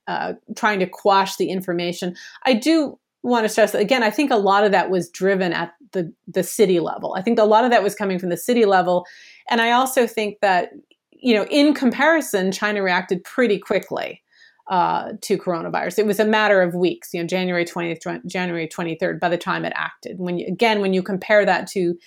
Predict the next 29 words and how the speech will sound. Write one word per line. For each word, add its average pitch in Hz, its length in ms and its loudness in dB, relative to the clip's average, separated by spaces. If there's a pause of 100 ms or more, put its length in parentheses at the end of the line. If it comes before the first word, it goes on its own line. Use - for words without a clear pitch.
(300)
uh, 170 280 2
the 180 100 0
Trump 214 240 0
administration 175 720 -2
response, 165 760 -8
you 196 140 -6
know, 82 240 -4
the, - 280 -10
the 92 220 -8 (180)
months 208 480 -2
and 185 140 0
months 175 300 -4
of 170 160 -6
dithering 165 520 -2
and 175 220 -8
still 208 400 2
no 175 240 -2
real 175 500 -6
sort 165 220 -12
of 165 80 -12
central 160 340 -10
strategy, - 680 -6 (240)
there's 175 180 -2
no 180 160 0
comparison. - 800 -10 (380)
But 262 100 4
China 339 320 2
has, 285 460 0
uh, 208 480 2